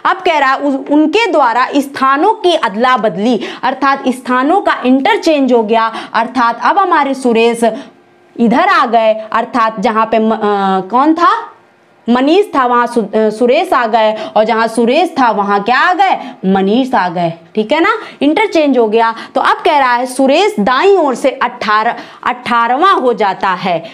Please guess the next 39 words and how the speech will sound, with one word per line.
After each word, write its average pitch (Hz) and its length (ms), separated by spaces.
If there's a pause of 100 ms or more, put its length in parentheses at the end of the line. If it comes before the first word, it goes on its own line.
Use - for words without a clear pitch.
(160)
कहाँ 277 280
से? 381 460
दाईं 254 360
ओर 220 140
से। 233 120
यही 262 280
जो 415 140
सुरेश 302 440
बैठा 254 360
है 214 360 (260)
ये 302 160
हमारा 214 760 (200)
दाईं 269 400
ओर 302 180
से 254 160
कितना 247 320
हो 349 160
जा 370 220
रहा 381 180
है? 311 180 (240)
अठारहवाँ 233 800
स्थान 240 360
इसका 226 260
हो 220 200
जा 214 220
रहा 214 260
है। 208 400
तो 262 140
पूछ 370 380
रहा 247 240
है 220 280
कि 285 320
ये 339 220
जो 359 120
आपका 247 400
जो 220 120
इंटरचेंज 262 720
करने 226 300
पर 214 260